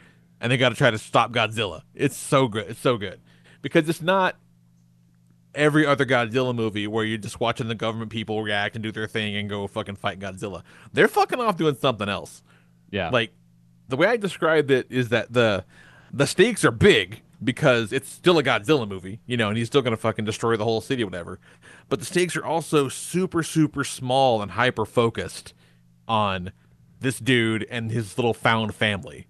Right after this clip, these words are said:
Speaker 1: It's tremendous. So good.
Speaker 2: And, uh, over the past week,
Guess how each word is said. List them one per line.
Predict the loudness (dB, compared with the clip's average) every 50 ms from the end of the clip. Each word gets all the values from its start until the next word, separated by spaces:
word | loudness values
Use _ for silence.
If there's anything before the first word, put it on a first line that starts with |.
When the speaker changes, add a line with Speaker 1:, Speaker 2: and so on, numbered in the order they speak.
| _ _
Speaker 1:
It's | -14 -12 -12 -12 -16 -18 -20 _ _ _
tremendous. | -6 -6 -4 -4 -6 -8 -14 -20 -20 -20 _
So | 0 4 4 4
good. | 4 2 -4 -6 -10 -20 _ _ _ _ _ _ _ _ _ _ _ _ _ _ _ _ _ _ _ _ _ _ _ _ _ _ _ _ _ _ _ _ _ _ _ 0
Speaker 2:
And, | 2 2 4
uh, | 4 4 4 6
over | 6 6 6 6 4
the | 4 2
past | 0 2 2 2 2 0 -2 0
week, | 2 2 2 2 0 -2 -8